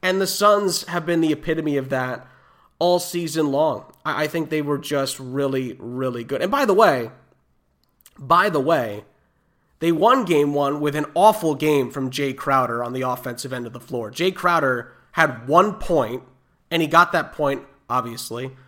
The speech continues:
from the free throw line. He went oh of eight from the field and oh of five from downtown. He still had nine rebounds,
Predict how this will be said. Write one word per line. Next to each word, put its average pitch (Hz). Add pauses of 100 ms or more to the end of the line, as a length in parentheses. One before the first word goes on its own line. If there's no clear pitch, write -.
from 175
the 165
free 247
throw 139
line. 113 (220)
He 185
went 185 (140)
oh 233
of 220
eight 214
from 180 (520)
the 165
field 151
and 180 (160)
oh 247
of 226
five 160 (540)
from 180
downtown. 170
He 147
still 175
had 151
nine 160
rebounds, 151